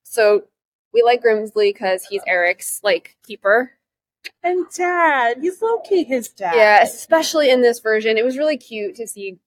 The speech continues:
Speaker 1: some, like, a, like, Grimsley, Grimsley really care for Eric
Speaker 2: Yeah.
Speaker 1: and his well-being rather than just, like,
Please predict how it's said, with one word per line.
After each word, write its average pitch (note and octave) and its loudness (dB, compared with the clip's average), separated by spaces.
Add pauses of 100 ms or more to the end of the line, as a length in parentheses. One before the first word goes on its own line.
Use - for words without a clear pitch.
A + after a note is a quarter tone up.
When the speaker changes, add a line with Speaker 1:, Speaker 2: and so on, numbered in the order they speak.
Speaker 1:
some, G#3+ -4
like, F#3+ -4
a, E3 0 (200)
like, F3 -4
Grimsley, G3+ 0 (160)
Grimsley G#3+ -2
really G3+ -2
care F#3 -2
for A#3+ -2
Eric B3+ -2 (120)
Speaker 2:
Yeah. E4+ -4
Speaker 1:
and G#3 -2
his G3+ -14
well-being G3+ 0
rather F#3 2
than F#3 -2
just, F3+ -16
like, E3 -8